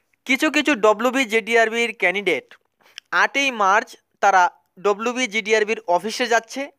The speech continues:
এবং ডব্লিউবি জিডিআরবির অফিসে গিয়ে ডব্লিউবি জিডিআরবির যে সেক্রেটারি রয়েছে সেই সেক্রেটারিকে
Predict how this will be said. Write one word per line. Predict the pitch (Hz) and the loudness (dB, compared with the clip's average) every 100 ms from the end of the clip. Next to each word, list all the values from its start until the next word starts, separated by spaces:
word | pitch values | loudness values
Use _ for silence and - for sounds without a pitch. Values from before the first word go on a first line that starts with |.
| _ _ _ | _ _ _
এবং | 196 196 196 | -4 -4 -4
ডব্লিউবি | 190 208 262 277 | -2 0 0 0
জিডিআরবির | 240 247 247 247 247 226 | 0 2 2 2 0 -4
অফিসে | 185 185 233 269 247 | -2 -2 -2 -4 -4
গিয়ে | 190 233 151 - _ _ - | -2 -2 -2 -6 _ _ -18
ডব্লিউবি | 165 202 208 240 247 | -2 0 0 -2 -2
জিডিআরবির | 220 220 220 214 208 | -2 2 2 0 -6
যে | 196 208 | -4 -4
সেক্রেটারি | - 180 202 208 214 | -2 -2 0 0 2
রয়েছে | 208 214 240 | 4 2 0
সেই | 269 185 | -6 -6
সেক্রেটারিকে | - 170 185 185 190 185 165 | -2 -2 0 0 0 0 -2